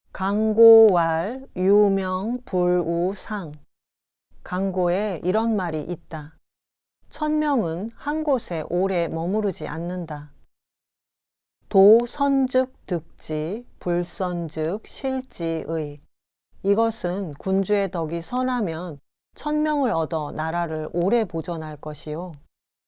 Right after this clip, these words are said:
불선하면 천명을 잃어 나라를 잃어버리게 될 것임을 말한 것이다. 초서왈,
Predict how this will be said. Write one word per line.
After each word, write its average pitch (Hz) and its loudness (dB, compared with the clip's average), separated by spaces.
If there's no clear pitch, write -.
불선하면 185 -2
천명을 269 -2
잃어 151 -4
나라를 151 -4
잃어버리게 190 0
될 156 -6
것임을 175 -6
말한 151 -6
것이다. 151 -10
초서왈, 240 2